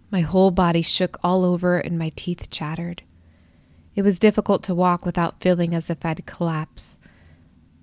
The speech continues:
My muscles were practically useless. I only got up to go to the bathroom and attempt to clean up clutter.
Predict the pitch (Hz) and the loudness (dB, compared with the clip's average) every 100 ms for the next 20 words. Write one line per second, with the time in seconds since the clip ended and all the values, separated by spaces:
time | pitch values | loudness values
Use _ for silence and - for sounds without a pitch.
0 | _ 180 175 170 - 165 - 160 - 170 | _ -2 0 0 0 0 -4 -6 -2 -4
1 | - - - 160 165 170 - 160 156 - | -4 -8 -4 -2 0 0 -2 -4 -4 -6
2 | - _ _ _ _ _ _ _ _ 180 | -10 _ _ _ _ _ _ _ _ 2
3 | 185 202 214 214 202 202 190 - 175 185 | 4 6 6 6 4 4 0 -2 0 2
4 | 175 170 175 170 175 165 165 160 - 180 | 2 0 0 -2 -2 -2 -2 -2 -4 -6
5 | - 190 - 185 175 170 - - 175 170 | -6 -10 -6 -2 -2 -4 -8 -8 -4 -4
6 | 165 | -6